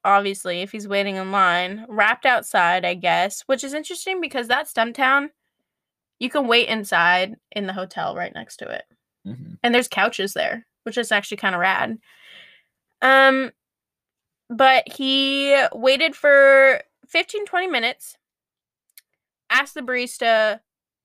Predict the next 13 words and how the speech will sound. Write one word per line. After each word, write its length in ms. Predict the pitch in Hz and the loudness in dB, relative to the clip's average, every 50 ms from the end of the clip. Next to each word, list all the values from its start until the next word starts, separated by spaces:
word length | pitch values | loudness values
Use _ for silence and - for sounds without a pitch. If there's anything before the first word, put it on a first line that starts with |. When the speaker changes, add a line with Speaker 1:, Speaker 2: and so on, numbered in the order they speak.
| _ _ _ _ _ _ _ | _ _ _ _ _ _ _
Speaker 1:
you 160 | 208 233 226 | -12 -10 -6
know, 300 | 214 202 196 196 190 - _ | -6 -6 -6 -8 -10 -12 _
where 260 | - 208 214 214 220 226 | -14 -8 -6 -6 -4 -6
the 80 | 247 | -6
drink 260 | 233 240 226 220 208 | -8 -8 -8 -8 -4
was, 440 | 226 220 208 208 208 208 202 202 - _ _ _ _ _ | 0 0 2 2 2 0 -2 -6 -14 _ _ _ _ _
didn't 300 | 196 220 220 226 233 196 | -8 -6 -4 -4 -6 -6
get 160 | 196 208 208 208 | -2 0 0 2
it, 260 | 202 196 196 196 226 220 _ _ | 2 2 0 -2 -6 -16 _ _
waited 240 | - 226 226 233 226 | -4 -2 0 0 0
another 220 | 220 220 208 214 208 | 0 0 -2 -2 -4
fifteen 380 | - 220 208 - - 214 202 | -6 -8 -8 -8 -10 -8 -8
minutes, 520 | 196 190 190 190 185 - - - - - | -6 -6 -4 -6 -6 -8 -10 -16 -20 -20